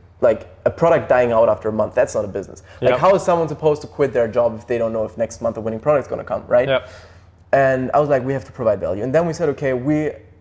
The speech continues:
Speaker 1: could provide value if, like, no, let's," ac-, actually it was, sorry, it was a different way around. We met a guy, and this guy was doing insane numbers. He was doing insane numbers. He had a re-, return on investment on ad spend, pretty much, re-, roas, right, of over thirty-five X.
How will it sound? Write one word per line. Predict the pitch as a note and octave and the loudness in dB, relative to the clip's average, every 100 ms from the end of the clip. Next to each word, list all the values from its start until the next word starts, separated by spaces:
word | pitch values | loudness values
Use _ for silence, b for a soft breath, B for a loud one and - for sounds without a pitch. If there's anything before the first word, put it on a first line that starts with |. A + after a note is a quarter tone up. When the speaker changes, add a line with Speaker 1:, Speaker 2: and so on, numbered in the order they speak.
| - | -10
Speaker 1:
could | - G#3+ - | -2 -2 -2
provide | C3 A#2 A2+ | 0 0 4
value | A#2 B2 C3+ - | 2 2 -4 -4
if, | A#2+ A#2 - - - - _ _ _ _ - | -4 -4 -10 -20 -20 -20 _ _ _ _ 0
like, | C3 A#2 | 0 0
no, | D#3+ D3+ | 0 0
let's," | C#3 D#3 - | 2 0 0
ac-, | - F#3 | 0 2
actually | G3+ A3 G#3 | 0 0 0
it | B2+ - | 0 -4
was, | - | 0
sorry, | B2+ | 2
it | A#2+ | 4
was | C3+ | 0
a | B2 | 0
different | D3+ C3 | -2 0
way | A#2 | -2
around. | B2 A2 - B B | -2 -4 -6 B B
We | C#3+ | 0
met | F#3+ | 2
a | F3 | 2
guy, | A#2+ B2 C3 B2+ - | 4 4 2 -4 -8
and | C3+ | -6
this | C3 | -6
guy | B2+ B2+ | 0 0
was | A2+ G#2+ | 0 -8
doing | A#2 | -8
insane | A2 - G#2+ | -8 -6 -6
numbers. | G#2 F2+ F#2+ | -6 -8 -8
He | D3 | -6
was | C#3 A2+ | -6 -4
doing | A#2+ A2 | -8 -6
insane | B2 A#2 - A#2 | -8 -8 -6 -4
numbers. | G#2+ G2+ | -4 -6
He | D3 | -4
had | E3 | -4
a | C#3 - | -4 -6
re-, | B2+ B2+ - | -8 -8 -6
return | B2 D#3 D3+ | -4 0 0
on | |
investment | A#2+ A#2+ - A2+ | 2 -2 0 -4
on | G#2+ | 0
ad | A#2 - | 0 0
spend, | - G#2+ | -2 -4
pretty | B2+ A2+ | -2 -2
much, | B2+ - B B B - | -2 -4 B B B -8
re-, | A2+ | -6
roas, | B2 C3 A#2+ A#2+ - | 2 4 4 0 2
right, | A2+ - - _ _ _ _ _ - | 0 0 -12 _ _ _ _ _ -2
of | A#2 A#2 | 0 2
over | C#3+ C3 | 0 -2
thirty-five | - A#2+ A2 - D2+ | -4 -6 -4 -6 -6
X. | - - - | -6 -10 -12